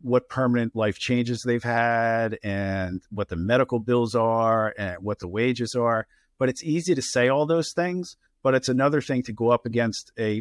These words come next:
well-funded insurance company or a corporation that's fighting you in court and fighting everything you do, including fighting your ability to make the claim for medical bills, fighting your ability to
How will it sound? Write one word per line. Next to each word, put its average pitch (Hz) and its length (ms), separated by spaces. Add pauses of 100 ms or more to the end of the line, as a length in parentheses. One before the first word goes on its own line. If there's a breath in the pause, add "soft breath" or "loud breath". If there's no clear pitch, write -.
well-funded 113 800
insurance 127 560
company 110 540
or 113 180
a 101 60
corporation 113 840 (380)
that's 113 380
fighting 131 280
you 117 200
in 107 80
court 120 420 (140)
and 104 120
fighting 113 440
everything 117 440
you 104 140
do, 113 260
including 117 520
fighting 120 340
your 110 140
ability 113 420
to 113 140
make 110 220
the 120 60
claim 110 300
for 107 140
medical 104 420
bills, 101 520 (640)
fighting 127 280
your 120 180
ability 117 520
to 110 640